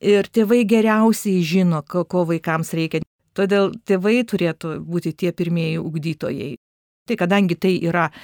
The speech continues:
pasaulėžiūrinis dalykas, kad pamokos apie lytiškumą, tai yra pasaulėžiūrinis dalykas, tėvai turi turėti teisę neleisti vaikų. Tie, kurie su tokia pasaulėžiūra nesutinka. Tie, kurie sutinka, tai sutinka, nu tai ką, <laughs> ką tu jiems.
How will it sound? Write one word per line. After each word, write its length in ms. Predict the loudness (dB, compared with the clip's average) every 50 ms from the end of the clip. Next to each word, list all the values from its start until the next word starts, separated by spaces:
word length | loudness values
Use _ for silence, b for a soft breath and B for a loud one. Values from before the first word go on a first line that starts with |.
| B B B B
pasaulėžiūrinis 840 | B B -2 0 2 2 2 4 4 2 2 2 2 2 0 -2 -4 -6
dalykas, 420 | -8 -10 -8 -8 -8 -10 -10 -10
kad 200 | -8 -8 -8 -8 -10 _ _ _
pamokos 480 | -2 0 2 2 2 0 -2 -4 -4 -4
apie 160 | -4 -4 -4
lytiškumą, 540 | -4 -4 -6 -8 -10 -10 -10 -10 -10 -8 -2
tai 140 | 0 0 2
yra 80 | 0 0
pasaulėžiūrinis 720 | -2 -2 -2 0 0 0 0 0 -2 -4 -6 -6 -8 -10
dalykas, 320 | -10 -10 -10 -10 -10 -10 -8
tėvai 220 | -6 -6 -6 -6 -6
turi 300 | -8 -6 -6 -4 -4 -4
turėti 360 | -4 -4 -4 -4 -4 -4 -4 -6
teisę 380 | -6 -6 -6 -6 -6 -10 -10 B B B B B
neleisti 580 | B -2 -2 -2 -2 -2 -4 -4 -6 -8 -8 -8
vaikų. 320 | -8 -8 -10 -10 -12 -12 -12 _ _
Tie, 180 | _ 0 0 0
kurie 360 | 2 2 0 2 2 0 -2 b b
su 220 | b b -8 -4 -2
tokia 240 | -2 -2 0 -2 -2
pasaulėžiūra 640 | -2 -2 -2 -2 -2 -2 -2 -2 -2 -2 -2 -4 -6 _ -4
nesutinka. 680 | -2 -2 -2 -2 -4 -6 -4 -6 -6 -6 -8 -12 -16 _ B B B B B B
Tie, 100 | -4 -2
kurie 240 | 0 2 2 2
sutinka, 480 | 0 0 -2 -2 -2 -2 -2 -4 -6 -6
tai 160 | -6 -8 -8 -8
sutinka, 500 | -8 -8 -10 -10 -10 -12 -8 -6 -6 -6
nu 80 | -6 -6
tai 160 | -6 -8 -6
ką, 160 | -6 -6 -8 -8 -8 -10 -10
<laughs> 200 | -8 -10 -8 -6
ką 120 | -6 -6 -6 -6
tu 80 | -10
jiems. 320 | -12 -12 -10 -12 -12 -14